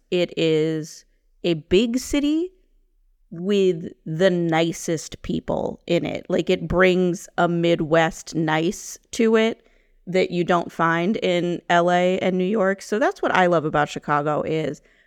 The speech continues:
I just think it is all the, you know, kindness of the Midwestern people, of which I am somewhat a part of,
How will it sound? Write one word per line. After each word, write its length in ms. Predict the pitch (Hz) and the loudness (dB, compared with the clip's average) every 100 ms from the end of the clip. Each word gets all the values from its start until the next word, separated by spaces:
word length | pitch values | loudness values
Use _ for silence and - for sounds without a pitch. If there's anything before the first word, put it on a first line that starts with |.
| _ - | _ -2
I 120 | 185 | 0
just 280 | 170 175 - | 0 -4 -4
think 360 | 175 160 165 _ | -4 -4 -6 _
it 320 | - 170 - _ _ _ _ _ _ _ - | -4 -2 -2 _ _ _ _ _ _ _ -4
is 380 | 175 165 151 - | -2 -2 -4 -2
all 360 | 185 180 180 175 | 2 4 4 4
the, 500 | 175 156 151 160 - _ | 2 2 0 -6 -10 _
you 160 | - 160 | -6 -4
know, 140 | 143 - | -2 -6
kindness 720 | - 185 180 175 190 165 185 - | -2 0 2 0 -2 -2 -2 0
of 320 | 165 160 185 | 2 2 0
the 180 | 175 175 | -2 0
Midwestern 720 | 175 170 165 160 - 170 156 | 2 2 2 0 0 -2 -4
people, 520 | - 170 - 143 151 | -4 -6 -4 -2 -2
of 180 | 156 160 | -2 -2
which 200 | 165 160 | -2 0
I 120 | 156 | -2
am 120 | 147 202 | -2 -4
somewhat 380 | - 294 233 | 0 2 4
a 60 | 147 | 2
part 260 | - 151 143 | 0 0 0
of, 340 | 139 143 - | -2 -4 -8